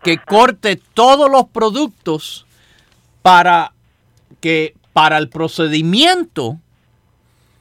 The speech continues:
Speaker 1: eh, tenga un, una mejor coagulación más fuerte, pero ya después que se hace todo, vuelva
Speaker 2: Lo
Speaker 1: a
Speaker 2: vuelve a
Speaker 1: tomarlo
Speaker 2: tomar.
Speaker 1: porque es mejor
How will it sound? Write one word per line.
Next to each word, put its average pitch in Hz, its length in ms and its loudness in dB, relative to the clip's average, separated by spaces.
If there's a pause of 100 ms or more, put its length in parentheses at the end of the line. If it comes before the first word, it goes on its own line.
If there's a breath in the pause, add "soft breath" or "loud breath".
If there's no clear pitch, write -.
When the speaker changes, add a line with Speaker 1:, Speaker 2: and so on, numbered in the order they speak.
(720)
Speaker 1:
eh, 151 480 -2
tenga 208 560 2
un, 185 540 -6 (240)
una 160 280 -2
mejor 165 380 2
coagulación 151 840 0
más 147 180 2
fuerte, 151 680 0 (380 soft breath)
pero 185 380 4
ya 214 340 -2
después 302 640 0
que 240 120 -4
se 147 200 -2
hace 185 440 0
todo, 185 580 -4 (460)
vuelva 117 380 -4
Speaker 2:
Lo 170 60 2
Speaker 1:
a - 20 -2
Speaker 2:
vuelve 170 60 -4
a - 20 -6
Speaker 1:
tomarlo 226 440 2
Speaker 2:
tomar. 220 100 0
Speaker 1:
porque 185 320 0
es 123 80 -4
mejor 160 560 -4